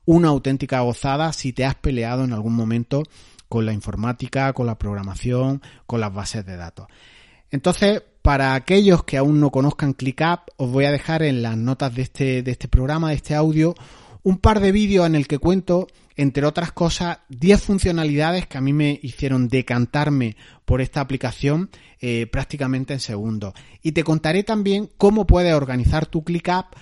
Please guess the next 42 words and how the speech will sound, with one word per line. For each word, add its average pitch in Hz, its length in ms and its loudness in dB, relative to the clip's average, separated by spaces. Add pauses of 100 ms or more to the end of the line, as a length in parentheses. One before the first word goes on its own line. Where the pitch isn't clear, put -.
(140)
pues, 151 160 0
por 151 140 8
ejemplo, 196 440 2 (240)
partiendo 160 540 2
de 151 60 4
un 165 100 4
organigrama 151 760 2
o 143 60 0
partiendo 156 460 4
de 143 100 2
los 131 140 2
departamentos 123 760 -2
que 117 140 -6
tú 143 100 0
tengas 131 340 -2
de 131 100 -4
tu 165 100 2
empresa, 156 560 2 (280)
y 160 100 -6
cómo 185 280 0
puedes 170 260 4
llevar 160 360 -2 (400)
tu 143 120 2
mundo, 185 580 2
la 127 200 -8
realidad 123 420 -4
que 160 100 -6
ocurre 170 360 -2
en 127 100 -2
tu - 140 -4
empresa, 165 420 -4
en 120 100 -8
tu 110 120 -12
día 127 180 -8
a 135 40 -8
día, 143 300 -6
departamentos 110 720 -10
de 104 100 -14
contabilidad, 110 760 -8
marketing, 117 500 -8
recursos 110 420 -8
humanos, 120 480 -4